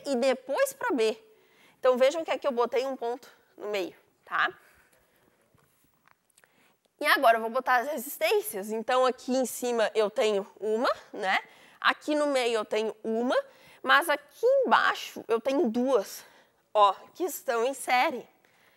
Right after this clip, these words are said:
tá? Porque justamente aqui no ponto C, elas vão estar em série. Coloquei aqui os valores, certo? Ele é um circuito misto, lembrando.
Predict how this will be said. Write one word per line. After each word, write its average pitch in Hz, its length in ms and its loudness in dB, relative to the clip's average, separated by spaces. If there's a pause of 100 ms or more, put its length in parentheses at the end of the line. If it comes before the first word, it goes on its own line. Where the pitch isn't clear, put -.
(300)
tá? 139 240 2 (280)
Porque 262 260 0
justamente 285 580 -2
aqui 294 200 -6
no 262 120 -4
ponto 233 380 -2
C, 285 340 2 (280)
elas 294 280 2
vão 254 320 0
estar 226 520 2
em 220 180 -4
série. - 440 0 (1000)
Coloquei 277 420 2
aqui 294 160 -8
os 247 140 -8
valores, 214 840 2
certo? - 540 2 (300)
Ele 262 160 4
é 262 80 2
um 277 60 0
circuito 254 480 -6
misto, 233 640 -4
lembrando. 226 680 0